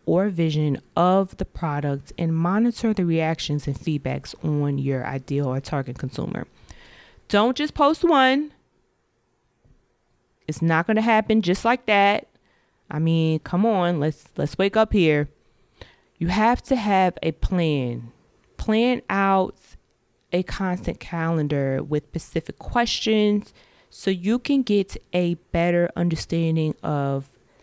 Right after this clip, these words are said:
your ideal or target consumers' shops, their picks clothes, what they don't wear, what they love about it, and the color selection.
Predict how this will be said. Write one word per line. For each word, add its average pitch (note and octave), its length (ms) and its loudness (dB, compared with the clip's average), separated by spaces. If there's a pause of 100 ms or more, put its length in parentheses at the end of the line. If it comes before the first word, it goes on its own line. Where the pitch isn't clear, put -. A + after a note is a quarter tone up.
(260)
your D3+ 340 0 (120)
ideal F3 600 -2
or D#3 80 -4
target D#3+ 460 -4
consumers' D#3 920 -2 (460)
shops, - 920 -2 (1120)
their D#3+ 300 0 (360)
picks - 260 -2
clothes, A#3 720 4 (160)
what E3+ 440 -2
they A3+ 140 0
don't G#3+ 300 0
wear, F#3 380 2
what D#3+ 420 -4
they F#3 140 0
love F3 380 2
about D#3 340 0
it, D3+ 140 -2
and E3 180 0
the D#3+ 60 -2
color E3 420 -2
selection. - 720 -8